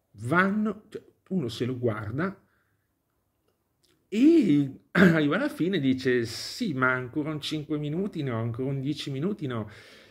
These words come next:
Perché nonostante il passo di Snyder sia elefantiaco, ma io non sono un fan di Snyder, lo dico chiaramente, io trecento lo brucerei con lanciafiamme, per dire, per quanto trovo reazionario,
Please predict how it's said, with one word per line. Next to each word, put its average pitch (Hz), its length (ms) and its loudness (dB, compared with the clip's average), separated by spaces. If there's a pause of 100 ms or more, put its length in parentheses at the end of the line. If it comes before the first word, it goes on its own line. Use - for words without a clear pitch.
(440)
Perché 190 320 2
nonostante 247 640 0
il 196 80 -4
passo 165 360 -4
di 143 100 0
Snyder 120 520 0
sia - 240 -4
elefantiaco, 101 840 -4 (140)
ma 101 160 -8
io 131 200 -2
non 117 140 -2
sono 117 240 -4
un 98 60 -2
fan 101 240 -4
di 107 60 -8
Snyder, 107 360 -10
lo 104 80 -6
dico 107 200 -6
chiaramente, 107 500 -8
io 107 520 -4
trecento 123 560 -6
lo 110 80 0
brucerei 104 560 -4
con 104 160 -6
lanciafiamme, 101 680 -6
per 101 180 -8
dire, 104 180 -8
per 101 160 -10
quanto 113 360 -4
trovo 110 260 -4
reazionario, 113 1000 -2